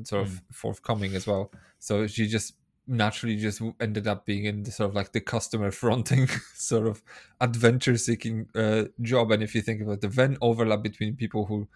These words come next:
Speaker 1: love spending time with people and, uh, l-, love the adrenaline, it's like tour guide at white, whitewater rafting
Speaker 2: Yeah.
Speaker 1: facilities, <laughs> right? It's just, or just like, uh, a buddy in a, in a,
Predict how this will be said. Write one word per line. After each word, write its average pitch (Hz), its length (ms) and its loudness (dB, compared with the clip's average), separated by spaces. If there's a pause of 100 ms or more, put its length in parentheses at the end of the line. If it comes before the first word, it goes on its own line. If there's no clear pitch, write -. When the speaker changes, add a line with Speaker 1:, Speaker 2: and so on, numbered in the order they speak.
(180)
Speaker 1:
love 127 240 2
spending 127 360 0
time 147 220 0
with 120 160 -2
people 117 420 -2 (520)
and, 131 480 0 (420)
uh, 120 380 2 (240)
l-, 123 180 2
love 123 460 0
the 123 80 4
adrenaline, 120 520 2
it's 110 140 -6
like 107 220 -2 (420)
tour 139 240 8
guide 131 300 4
at - 240 0
white, 123 260 0
whitewater 117 520 0
rafting 113 400 -2
Speaker 2:
Yeah. 87 40 -8
Speaker 1:
facilities, 113 680 -2
<laughs> - 20 -2
right? - 420 0 (100)
It's - 280 -2
just, - 320 -4 (420)
or 120 220 2
just 117 320 4
like, 123 260 2 (340)
uh, 120 260 4
a 127 60 4
buddy 131 380 6
in 131 100 6
a, 127 300 4
in 120 100 -2
a, 123 100 2